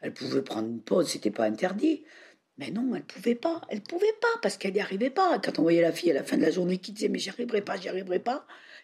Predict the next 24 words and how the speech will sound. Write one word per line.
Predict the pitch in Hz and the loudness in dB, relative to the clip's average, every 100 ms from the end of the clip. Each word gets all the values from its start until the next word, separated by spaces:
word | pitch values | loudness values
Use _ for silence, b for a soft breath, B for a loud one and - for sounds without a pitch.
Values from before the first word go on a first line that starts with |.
| _ | _
et | - | -4
qu'on | - 160 147 139 135 - _ 156 | 2 4 6 2 -4 -18 _ 4
avait | 147 156 | 4 4
une | 156 | 2
espèce | 143 - 131 | -2 0 -2
de, | - 113 | 0 -6
de | 143 | -4
chef | 139 - - - - | -4 -2 0 -2 -2
de | 160 | -2
lion | 165 170 | 2 2
qui | - - | 0 0
nous | 160 | -2
disait, « | 180 - - | -2 -2 0
Faut | 311 403 | 0 2
lui | 415 | 0
envoyer | 381 381 381 | 2 2 0
une | 392 | 0
lettre | 370 - | -2 0
recommandée, | 339 359 269 359 349 349 349 | 0 0 0 0 0 2 0
faut | 320 - 359 | -2 0 2
lui | 392 | 2
envoyer | 339 349 339 | 2 2 2
un | 330 | 0
avertissement. » | - 339 - 349 - 330 311 277 | 0 -2 -2 -8 -2 2 2 0